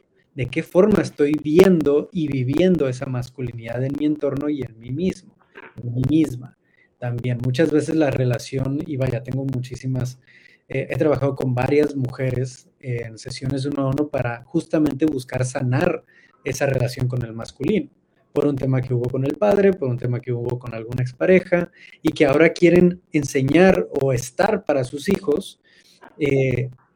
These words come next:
sin que ellas mismas, por esa herida que ha habido con la masculinidad,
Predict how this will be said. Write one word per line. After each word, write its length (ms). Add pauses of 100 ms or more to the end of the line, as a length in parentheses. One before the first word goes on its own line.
(160)
sin 480
que 440 (360)
ellas 380
mismas, 420
por 220
esa 220
herida 360
que 100
ha 60
habido 200
con 140
la 80
masculinidad, 800